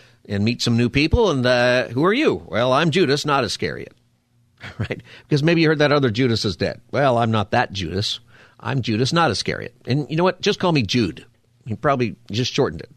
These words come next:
for that reason. Do you think Judas, not Iscariot, had any kids? I mean, there could have been, he might have already had kids, right? There might be, there might have been Judas Junior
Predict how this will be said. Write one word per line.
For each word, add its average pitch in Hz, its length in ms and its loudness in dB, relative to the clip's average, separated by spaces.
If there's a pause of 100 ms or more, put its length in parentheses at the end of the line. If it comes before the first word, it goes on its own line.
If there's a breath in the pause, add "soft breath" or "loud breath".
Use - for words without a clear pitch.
(140)
for 110 140 -4
that 107 120 -2
reason. - 280 -8 (1000 soft breath)
Do 117 100 0
you 143 60 0
think 175 220 0
Judas, 156 280 0
not 120 220 0
Iscariot, 127 440 0
had 113 180 0
any 104 180 0
kids? 110 380 -2 (1080 soft breath)
I 110 60 -2
mean, 110 180 2
there 117 100 2
could 147 120 0
have 117 80 2
been, 107 220 2 (200)
he 110 140 -2
might 147 160 2
have 143 120 2
already 147 260 2
had 95 200 0
kids, 85 240 -6
right? 110 160 0
There 117 120 0
might 135 260 0
be, 120 380 -2
there 120 180 0
might 143 240 0
have 131 220 0
been 127 180 2
Judas 113 300 0
Junior 135 560 0